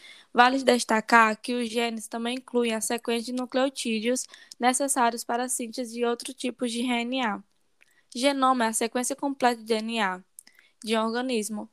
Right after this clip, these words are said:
ou seja, o conjunto de todos os genes de um ser vivo.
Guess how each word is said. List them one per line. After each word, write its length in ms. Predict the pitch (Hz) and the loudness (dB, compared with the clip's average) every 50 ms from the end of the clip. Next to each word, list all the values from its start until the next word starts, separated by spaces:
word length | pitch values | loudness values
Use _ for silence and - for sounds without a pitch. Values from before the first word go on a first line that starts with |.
| _ | _
ou 160 | - 240 240 247 | 2 2 4 4
seja, 340 | - - 226 214 202 208 | 6 6 4 4 2 0
o 20 | 208 | -4
conjunto 1040 | - - 220 220 220 208 220 226 233 - - - 202 220 226 226 233 226 277 285 - - - - - _ | -2 -2 -2 0 2 4 2 2 2 -2 -6 -4 -4 -2 -2 -2 -2 -2 -2 -2 -4 -6 -18 -20 -12 _
de 100 | - 240 | -6 -6
todos 380 | 233 - - 247 254 262 262 | 0 6 8 8 8 8 6
os 140 | 277 285 269 | 4 2 4
genes 280 | 262 254 240 240 247 240 | 4 4 4 4 2 2
de 120 | 233 247 | 2 2
um 40 | 247 | 2
ser 220 | 240 - 247 247 | 4 6 6 4
vivo. 420 | 247 254 247 214 196 185 190 196 | 4 4 4 2 2 2 -2 -10